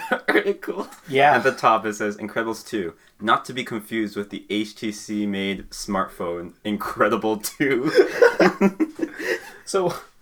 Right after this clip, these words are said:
Speaker 2: we're doing a smartphone review this week. Um, H T C Incredible,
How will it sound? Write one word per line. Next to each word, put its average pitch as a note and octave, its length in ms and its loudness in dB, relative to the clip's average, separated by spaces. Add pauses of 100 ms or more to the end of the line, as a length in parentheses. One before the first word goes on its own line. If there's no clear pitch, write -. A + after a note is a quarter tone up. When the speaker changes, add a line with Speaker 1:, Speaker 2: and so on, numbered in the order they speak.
Speaker 2:
we're D#3 120 -2
doing D#3+ 180 2
a - 20 2
smartphone D3 560 4
review D3+ 400 2
this D3+ 260 -4
week. F#3+ 380 -2
Um, B2+ 420 0 (320)
H E3 220 -2
T D#3+ 140 -2
C C#3+ 260 -6
Incredible, C#3 720 0